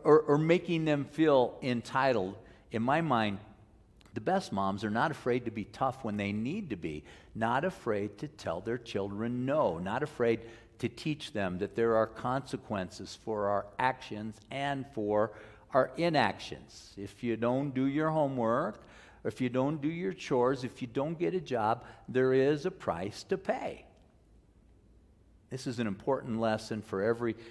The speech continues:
child to learn from their mother. So moms, don't be afraid to be the best kind of a mom and lay down the law.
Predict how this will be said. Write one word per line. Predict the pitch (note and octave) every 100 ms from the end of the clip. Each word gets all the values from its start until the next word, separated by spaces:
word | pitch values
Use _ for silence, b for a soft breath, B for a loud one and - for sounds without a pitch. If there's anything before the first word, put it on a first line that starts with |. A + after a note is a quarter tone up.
| B -
child | - B2 A#2+ -
to | -
learn | G#2+ A2 A2+ A#2 A2+ A2+ A2+ -
from | A#2 A2 A2 A2 -
their | A2+ A2+
mother. | A2+ A2 A2+ G#2+ F2 D#2+ B2 - - b b b b
So | - G#2+
moms, | G#2+ G#2+ A2 A#2 A#2+ - - b b b _
don't | - G#2+ B2
be | C3 D3+
afraid | D3 - A2+ F#2 E2+ F#2 A2 - b b _
to | -
be | G2 A2+ A2+ A2+ A#2 B B - _ -
the | G#2+
best | G2+ - B2+ C#3 - -
kind | A#2 G#2+
of | G2 F#2
a |
mom | E2+ D#2+ D2+ D2+ D2+ D#2+ - - _ - -
and | F2
lay | F2 G2+
down | A2+ F#2 E2 E2+
the | F2
law. | E2+ C2+